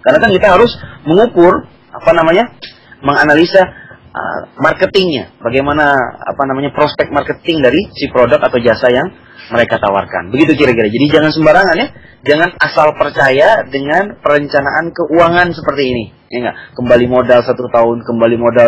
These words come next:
dua tahun, atau tiga tahun, dan yang semisalnya. Ya, begitu kira-kira Al-Ahrian, ya, dari Cipayung.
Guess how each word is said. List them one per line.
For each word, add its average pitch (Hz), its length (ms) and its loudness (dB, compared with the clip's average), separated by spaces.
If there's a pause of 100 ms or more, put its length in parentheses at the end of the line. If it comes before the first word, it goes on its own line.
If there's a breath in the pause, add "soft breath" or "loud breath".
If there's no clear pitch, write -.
dua 117 160 4
tahun, 117 400 4
atau 110 160 -4
tiga 113 240 2
tahun, 123 240 2
dan 143 240 4 (400 loud breath)
yang 120 160 2
semisalnya. 101 640 -4 (160)
Ya, 110 240 0
begitu 131 240 0
kira-kira 139 480 2 (320 loud breath)
Al-Ahrian, 135 800 2 (480 loud breath)
ya, 104 240 -6
dari 127 460 0 (420)
Cipayung. 104 540 -2